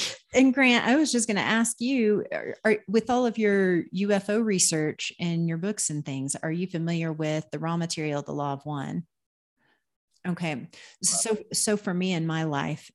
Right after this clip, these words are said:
uh, that's one of the most perpetually inspirational book series that I continually go back to when, you know, and it's, it seeds itself in me. And then I, later I'm like, "Oh yeah, I'm gonna go back." And that book number three had that one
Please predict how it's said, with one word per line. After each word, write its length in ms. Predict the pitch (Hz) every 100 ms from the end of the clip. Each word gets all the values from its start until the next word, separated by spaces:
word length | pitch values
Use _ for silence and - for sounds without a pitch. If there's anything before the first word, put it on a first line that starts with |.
| -
uh, 240 | 151 147 147
that's 420 | 156 151 - - -
one 200 | 156 151
of 140 | 143 -
the 60 | 156
most 300 | 151 143 -
perpetually 580 | 147 151 - 160 151
inspirational 720 | 135 - 147 147 143 - 151 135
book 240 | 156 -
series 580 | - 143 139 135 143 - 151
that 300 | 147 - -
I 320 | 156 147 151 - - -
continually 640 | 170 151 185 175 160 147 147
go 160 | 151
back 360 | 151 151 147 -
to 380 | 165 147 143 170 _ - - _ -
when, 160 | 175 -
you 160 | 160
know, 120 | 151
and 120 | 151 -
it's, 200 | - -
it 140 | 170 160
seeds 460 | - - 233 -
itself 420 | 190 - 165 156 160
in 140 | 156
me. 160 | 151 147
And 120 | 151
then 140 | 156
I, 40 | 160
later 260 | 160 156
I'm 120 | 151
like, 140 | 151 -
"Oh 100 | 190
yeah, 180 | 220 214
I'm 60 | 165
gonna 120 | 151
go 160 | 156
back." 280 | 151 147 -
And 160 | 135 139
that 160 | 139
book 120 | 190 190
number 200 | 180 170
three 240 | - 190
had 220 | 165 156
that 180 | 147 -
one 340 | 165 170 165